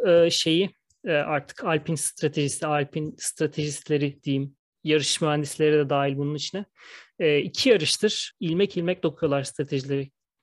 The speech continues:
Speaker 2: Katar'da da Alonso'nun tek pit stopu ve her şeyin sınırda olması. Yani belki birkaç tur daha devam etseydi o, e, Perez çok büyük ihtimalle şey, yakalayabilecekti onu. E, bu yarışta da aynı şekilde Ocon'u,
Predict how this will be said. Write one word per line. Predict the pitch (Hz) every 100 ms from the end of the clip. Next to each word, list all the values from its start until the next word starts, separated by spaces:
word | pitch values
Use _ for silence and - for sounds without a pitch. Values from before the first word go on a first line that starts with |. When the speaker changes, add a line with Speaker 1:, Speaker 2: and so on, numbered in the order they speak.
| -
Speaker 2:
Katar'da | - 147 170 170 185 180
da | 185 185
Alonso'nun | 170 170 175 165 170
tek | 160 165 -
pit | -
stopu | - 139 - 143 147
ve | 147 147 - - -
her | 185 180
şeyin | - 185
sınırda | - - 170 165 180
olması. | 156 143 143 139 151
Yani | 143
belki | 160 160 170
birkaç | 160 185 160
tur | - 175
daha | 175 170
devam | 165 165 170
etseydi | 170 - 190 175 165 180 185
o, | 170 156 160 - 185
e, | 156 147 - -
Perez | 175 170 165 - -
çok | 175 -
büyük | 160
ihtimalle | - 165 156 160 160
şey, | - 165 - _ _
yakalayabilecekti | 160 147 156 160 156 170 156 170 -
onu. | 170 170 180 180 - - - - _ 190
E, | 151 143 143 147 147
bu | 147
yarışta | 175 170 170 - 185
da | 185 185 190
aynı | 180 175 180
şekilde | 185 175 175 185
Ocon'u, | 180 170 - 175 180 185 190